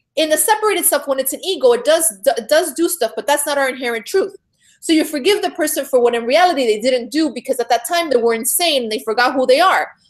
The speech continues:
And haven't you done that? You know, so I'm talking in general to everyone, right? So how could you go and judge that person or get upset about that person 'cause they're in their ego and you have also been in your ego? So why don't you love them? You know, so the second step is really forgiving them for what they didn't do, because that person forgot who they are, which you have done as well.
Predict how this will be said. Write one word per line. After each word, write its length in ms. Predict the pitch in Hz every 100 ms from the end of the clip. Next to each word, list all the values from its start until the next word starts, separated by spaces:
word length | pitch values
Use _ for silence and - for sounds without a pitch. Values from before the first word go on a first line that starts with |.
| _
And 100 | -
haven't 320 | 320 339 349 -
you 120 | 320
done 200 | 339 330
that? 260 | 349 381 -
You 80 | 240
know, 120 | 254
so 300 | 254 - 269 254 - _ _
I'm 180 | 269 269
talking 320 | 311 330 330 294
in 120 | 262
general 320 | 294 277 226
to 120 | -
everyone, 380 | 254 220 185 180
right? 260 | 190 269 285 _ _
So 160 | - 320
how 160 | 466
could 180 | 494 466
you 160 | 370 269
go 180 | 330 311
and 140 | 269
judge 220 | 269 285
that 240 | 285 247 -
person 320 | 240 240 226
or 40 |
get 140 | 226 311
upset 280 | 320 294 285
about 220 | 233 196
that 160 | 180
person 300 | - 269 233
'cause 140 | 233 208
they're 160 | 294
in 60 | 320
their 100 | 240
ego 280 | 220 214 214
and 120 | 226
you 80 | 403
have 140 | 359
also 240 | 208 - 240
been 160 | 202
in 80 | 196
your 120 | 190 185
ego? 320 | 185 240 427 _ _ _ _ _ -
So 300 | 349 311 277
why 140 | 339
don't 160 | 508 508
you 100 | 440 480
love 80 |
them? 140 | 320 135 - _ -
You 120 | 269
know, 140 | 320
so 200 | 359 370
the 100 | 277
second 340 | 330 440 494 453
step 300 | - 285 285
is 160 | 240
really 220 | 285 339 302
forgiving 380 | 247 233 311
them 100 | 294
for 140 | - 220
what 100 | 220
they 120 | 214
didn't 260 | 302 320 262
do, 120 | 302
because 220 | 247 214
that 180 | 262 262
person 320 | 311 294 269
forgot 420 | 240 - 214 285 370
who 160 | 302
they 120 | 208 202
are, 160 | 196
which 220 | 220 233
you 120 | 285 339
have 180 | 269
done 140 | 208 226
as 160 | 214 -
well. 340 | 240 -